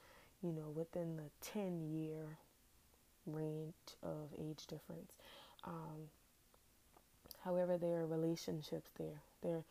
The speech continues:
there are connections there. And so preparing to get married really heightened the deficit in the emotional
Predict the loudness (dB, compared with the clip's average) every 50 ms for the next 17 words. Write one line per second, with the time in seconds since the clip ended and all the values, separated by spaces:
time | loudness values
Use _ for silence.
0 | -16 -20 -20 -20 -20 -2 4 6 6 8 6 4 0 0 0 2 2 0 -2 -4
1 | -6 -6 -4 -2 0 0 0 -2 -4 -4 -2 -2 -2 -2 -4 -8 -14 -16 -20 -20
2 | -20 -20 -12 -4 0 0 0 0 0 2 2 4 4 2 0 -4 -6 -10 -18 -20
3 | -20 -20 -20 -20 -20 -20 -20 -20 -20 -20 -20 -20 -20 -20 -20 -20 -20 -20 -20 -20
4 | -4 2 2 2 4 4 0 0 0 -2 -2 -2 -2 -2 -2 -4 -4 -4 -4 -4
5 | -2 -2 -2 -2 -2 -2 -2 2 2 2 2 2 -2 -4 -6 -6 -4 -4 -2 -2
6 | -2 -2 -2 -2 -2 -4 -6 -8 -12 -18 -20 -20 -20 -20 -20 -20 -20 -20 -6 -2
7 | 0 2 4 4 2 2 2 -4 -8 -8 -6 -4 -4 -4 -4 -6 -12 -14 -16 -16
8 | -20 -20 -20 -20 -20 -20 -20 -20 -20 -20 -20 -20 -20 -20 -20 -20 -20 -20 -12 -4
9 | -2 0 0 0 0 -2 -2 -2 -2 -2 -4 -4 -6 -6 -6 -6 -6 -6 -6 -8
10 | -8 -6 -6 -4 -4 -4 -4 -6 -8